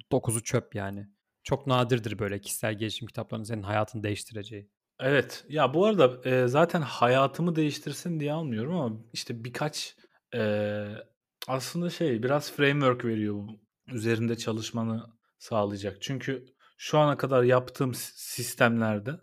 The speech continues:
Speaker 2: e, ki adamın da anlattığı basit hatalardan dolayı sistemlerde başarılı olamadım yani. E,
Speaker 1: Evet.
Speaker 2: kilo tek başıma en azından veremedim. Veya bir arkadaşımla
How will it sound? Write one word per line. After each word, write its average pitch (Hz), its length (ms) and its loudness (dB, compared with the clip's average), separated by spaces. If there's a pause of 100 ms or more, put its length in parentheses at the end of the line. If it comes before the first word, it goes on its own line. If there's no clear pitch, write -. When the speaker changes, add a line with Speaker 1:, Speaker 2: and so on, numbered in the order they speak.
(360)
Speaker 2:
e, 98 440 -2 (100)
ki - 160 -10
adamın 123 340 6
da 117 60 8
anlattığı 113 840 0
basit 110 280 -6
hatalardan 104 840 -2 (960)
dolayı 113 400 0 (360)
sistemlerde 123 680 -4
başarılı 139 420 0
olamadım 131 440 2
yani. 101 300 -8 (360)
E, 101 320 -4
Speaker 1:
Evet. 101 160 -6 (420)
Speaker 2:
kilo 113 420 -2 (300)
tek 160 280 -2
başıma 107 320 -4
en 101 40 -6
azından 110 440 -4
veremedim. 117 480 2 (320)
Veya 104 280 -10
bir 110 140 2
arkadaşımla 107 760 -4